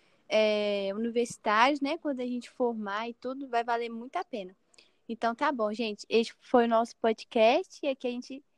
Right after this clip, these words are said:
deixamos, tá? Fiquem com Deus e tenham uma boa tarde.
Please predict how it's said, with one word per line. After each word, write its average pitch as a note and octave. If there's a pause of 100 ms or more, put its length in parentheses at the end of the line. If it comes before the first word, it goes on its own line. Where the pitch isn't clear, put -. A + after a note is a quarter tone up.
(200)
deixamos, B3
tá? D#4+ (500)
Fiquem C#4+ (260)
com A#3+
Deus C4+
e C#4+
tenham B3+
uma B3+
boa B3+
tarde. F3